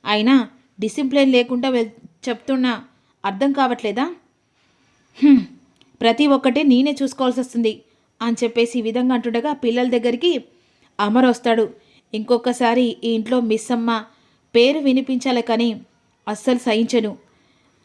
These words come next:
మనోహరి చెప్పినట్టే మీరు చేయాలి. ఏ విషయమైనా మనోహరికి చెప్పకుండా చేయకూడదు" అని చెప్పేసి ఈ విధంగా అంటూ ఉంటాడు. ఇప్పుడు అర్థమైంది కదా, ఏదో ఒక రోజు ఈ ఇంటికి పెత్తనమయ్యాను. రేపు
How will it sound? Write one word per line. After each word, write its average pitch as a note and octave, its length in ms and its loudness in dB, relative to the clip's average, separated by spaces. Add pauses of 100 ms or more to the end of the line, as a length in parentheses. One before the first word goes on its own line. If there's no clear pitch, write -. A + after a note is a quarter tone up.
(220)
మనోహరి A#3 520 4 (120)
చెప్పినట్టే B3+ 480 2
మీరు B3 340 0
చేయాలి. A3 380 0 (720)
ఏ A3 180 6
విషయమైనా B3 540 2
మనోహరికి B3 540 2 (100)
చెప్పకుండా A#3+ 400 -2
చేయకూడదు" A#3 640 0
అని A#3+ 120 -2 (100)
చెప్పేసి A#3 320 -4
ఈ - 20 -2
విధంగా A#3 380 -4
అంటూ G#3+ 240 -4
ఉంటాడు. A3 360 0 (720)
ఇప్పుడు G#3+ 240 0
అర్థమైంది B3 440 2
కదా, A#3+ 300 0 (640)
ఏదో D4 300 4
ఒక E4+ 120 -2
రోజు A#3+ 440 0 (160)
ఈ A#3 80 -4
ఇంటికి B3 280 -6
పెత్తనమయ్యాను. B3 1000 -2 (340)
రేపు A3+ 540 0